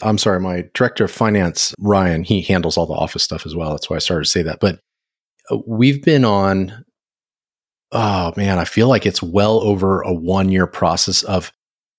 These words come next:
adding true cost to each one of the components we make. So cycle time is just one thing. Cycle time on the multiple ops, on the sawing, the cost of the material,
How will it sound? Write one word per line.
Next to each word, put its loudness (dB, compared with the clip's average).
adding 0
true 2
cost 2
to -2
each -4
one 2
of 0
the -2
components -6
we -6
make. -8
So -2
cycle 2
time 2
is -2
just -4
one -2
thing. -10
Cycle 0
time 2
on 0
the 0
multiple 2
ops, 2
on -4
the -4
sawing, 2
the -2
cost 0
of 0
the 0
material, 2